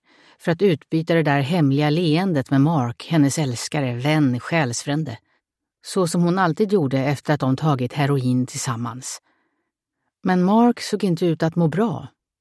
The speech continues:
insåg hon genom den trötthet som drog henne in i den inbjudande mörka glömska som alltid följde efter en fix. Hon visste att hon satt på golvet i ett okänt rum. Hon visste att elementet värmde henne genom jeansjackan.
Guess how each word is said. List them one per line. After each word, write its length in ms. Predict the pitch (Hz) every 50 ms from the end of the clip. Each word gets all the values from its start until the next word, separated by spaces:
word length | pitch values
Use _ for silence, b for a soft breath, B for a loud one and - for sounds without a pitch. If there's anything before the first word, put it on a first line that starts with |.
| _ _
insåg 460 | - 226 196 160 135 - 151 139 131
hon 240 | 147 147 147 147 151
genom 440 | 151 147 160 165 156 156 165 165 147
den 180 | 143 139 143
trötthet 520 | - - 202 170 - - - - 139 131 -
som 220 | - 165 160 156
drog 220 | 143 156 156 147
henne 140 | 165 165 156
in 320 | 143 135 139 143 147 147 151
i 80 | 151
den 220 | 165 165 143 147 170
inbjudande 720 | 185 160 143 127 127 135 135 135 135 147 139 143 143 143
mörka 420 | 139 156 180 165 127 117 - 139 135
glömska 600 | 135 151 175 160 127 123 - - - 147 135 127
som 160 | - 262 226
alltid 360 | 175 170 139 - - 143 135
följde 360 | - - 185 151 127 123 147
efter 200 | 131 - - 151
en 100 | 151 151
fix. 440 | 139 - 131 - - - - - - - _ _ _ _ _ _ _ _ _ _ _ _ _ _ _ _ _ _ _ _
Hon 140 | _ - 208
visste 320 | 214 220 170 139 - - 190
att 60 | -
hon 140 | 180 170 151
satt 260 | - 180 160 165 _
på 80 | -
golvet 480 | 165 160 156 170 180 170 165 139 123 -
i 40 | 151
ett 100 | 143 165
okänt 500 | 165 139 135 120 - - 151 139 131 143
rum. 300 | 147 160 139 123 131 131 - _ _ _ _ _ _ _ _ _ _
Hon 140 | - 202 190
visste 340 | 214 208 160 - - - 190
att 100 | 165 151
elementet 720 | 180 170 175 170 175 190 202 190 165 - 160 - - 143
värmde 400 | 151 185 175 143 135 139 143 170
henne 160 | 170 165 156
genom 260 | 151 156 151 151 151
jeansjackan. 760 | 147 160 147 127 123 120 - 143 131 - - 135 120 120 120